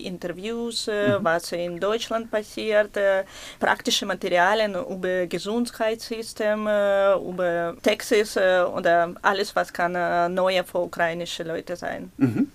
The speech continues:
Speaker 2: Das ist jetzt Text und Bild. Amal generell in, äh, den drei Standorten. Man muss das gleich noch mal sagen. Amal Berlin war der Anfang, dann kam Amal Hamburg, jetzt Amal Frankfurt. Ist aber noch mehr. Es gibt auch Audio und Bewegtbild, oder? Was gibt es noch alles bei Amal?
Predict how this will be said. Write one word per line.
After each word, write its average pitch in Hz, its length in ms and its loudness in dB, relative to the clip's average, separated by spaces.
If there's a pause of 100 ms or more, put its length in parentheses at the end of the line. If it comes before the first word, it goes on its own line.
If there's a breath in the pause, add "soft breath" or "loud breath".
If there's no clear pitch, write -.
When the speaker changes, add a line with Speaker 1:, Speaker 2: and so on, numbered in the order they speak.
(120)
Speaker 2:
Das 156 140 0
ist - 80 -10
jetzt - 220 -2
Text 156 240 -2
und 135 120 2
Bild. 185 280 4
Amal 147 340 6
generell 202 540 2
in, 135 320 4
äh, 123 260 0
den 127 160 0
drei 123 220 2
Standorten. 170 540 -2
Man 147 120 4
muss 139 140 0
das - 160 -10
gleich 123 180 -2
noch - 140 -6
mal 127 120 0
sagen. 131 320 2 (120)
Amal 104 320 -2
Berlin 131 400 4
war 120 100 4
der 120 120 2
Anfang, 165 320 0
dann 135 140 0
kam 127 200 2
Amal 117 260 4
Hamburg, 131 320 0
jetzt 120 180 -4
Amal 120 280 0
Frankfurt. 143 500 -2 (380 loud breath)
Ist 143 120 -2
aber 160 140 2
noch 160 160 2
mehr. 170 300 0
Es 120 120 -4
gibt - 160 -4
auch 143 160 2
Audio 165 480 0
und 156 300 0
Bewegtbild, 147 480 -2
oder? 143 220 0
Was 143 160 -2
gibt 156 160 -4
es 151 100 -4
noch 160 160 -4
alles 110 180 -2
bei 110 140 -2
Amal? 110 320 -2